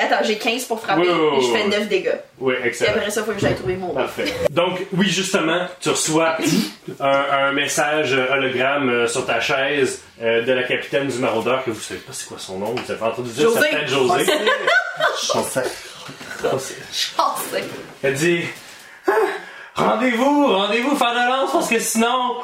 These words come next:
Speaker 2: on vous amène avec nous. » Puis vous sentez kink, kink. Les deux,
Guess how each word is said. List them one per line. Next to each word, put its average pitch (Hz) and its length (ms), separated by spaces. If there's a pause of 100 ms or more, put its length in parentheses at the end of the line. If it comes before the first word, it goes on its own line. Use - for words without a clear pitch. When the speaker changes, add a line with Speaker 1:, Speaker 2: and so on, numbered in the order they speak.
(160)
Speaker 2:
on 165 200
vous 185 180
amène 220 280
avec 254 340
nous. » 330 540 (200)
Puis 160 140
vous 147 100
sentez 185 640 (460)
kink, 196 400 (320)
kink. 202 420 (1400)
Les 135 280
deux, 185 400